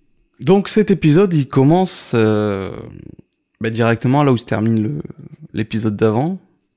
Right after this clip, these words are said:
avec, euh, Miyu qui dit, « Oui, euh, j'ai besoin de régler une affaire. » Et donc elle retourne, euh, ouais, sur la propriété. Alors c'est,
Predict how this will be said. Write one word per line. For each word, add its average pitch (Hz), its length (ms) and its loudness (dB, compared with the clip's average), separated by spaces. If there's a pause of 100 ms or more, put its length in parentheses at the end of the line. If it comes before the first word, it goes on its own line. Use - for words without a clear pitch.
(180)
avec, 117 480 -6
euh, 104 260 -2
Miyu 135 480 0
qui 117 180 -8
dit, « 117 180 -4
Oui, 147 340 -2
euh, 107 420 -6 (600)
j'ai 117 260 -4
besoin 113 300 -4
de 120 100 -4
régler 113 320 -6
une 110 140 -2
affaire. » - 400 -8 (400)
Et 110 100 -6
donc 117 300 -6
elle 101 180 -2
retourne, 104 480 -6
euh, 107 320 -6 (600)
ouais, 98 180 -4
sur - 160 -10
la 101 80 -4
propriété. 110 500 -6
Alors - 220 -4
c'est, - 320 -8